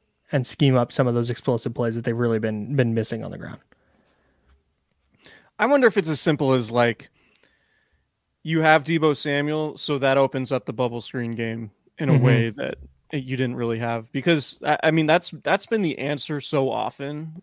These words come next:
Speaker 2: for the
Speaker 1: Yep.
Speaker 2: forty-niners when defenses have loaded the box and have five down linemen.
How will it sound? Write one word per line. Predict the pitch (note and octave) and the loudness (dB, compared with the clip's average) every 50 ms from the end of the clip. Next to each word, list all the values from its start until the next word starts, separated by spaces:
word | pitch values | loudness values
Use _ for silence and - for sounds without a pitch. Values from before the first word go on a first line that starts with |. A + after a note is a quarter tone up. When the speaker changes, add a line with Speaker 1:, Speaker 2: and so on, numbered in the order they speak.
| - _ | -20 _
Speaker 2:
for | _ - D3+ C3+ | _ -8 -6 -6
the | |
Speaker 1:
Yep. | C3+ - | -6 -4
Speaker 2:
forty-niners | - D3+ C#3+ C3+ B2+ C3 C3 C3+ C#3 C#3+ C#3 B2 - | -2 2 2 4 4 2 2 -2 -2 -4 -6 -8 -10
when | C3+ B2+ C3 C3 B2+ C3 B2+ | -6 -4 -2 -2 -2 -4 -4
defenses | C#3 C3 A#2+ - C3+ B2 A#2 - B2 A2+ G#2+ - | -4 -6 -6 -4 -6 -6 -6 -6 -10 -10 -10 -6
have | - B2+ B2 A2+ B2 | -2 -2 -2 -2 -2
loaded | B2+ A#2 A2+ A#2 A#2 B2 A#2+ B2 B2 | -6 -4 0 2 2 2 0 -2 -4
the | - B2 | -6 -6
box | - - - - - - - - - - - - | -6 -6 -6 -6 -8 -8 -10 -12 -16 -16 -12 -10
and | C#3 C3 | -8 -6
have | B2 C3 B2+ B2 A2 - | -2 0 0 -2 -2 -2
five | - C#3+ B2+ B2 B2 A#2+ A2 | 0 0 2 2 2 0 0
down | - B2 A#2+ A#2+ A#2+ A#2 | -2 -2 -2 -2 -2 -4
linemen. | A2+ A2+ A#2 A#2+ B2 B2+ C3+ C#3 C#3+ | -4 -4 -4 -2 -2 -2 -2 -4 -6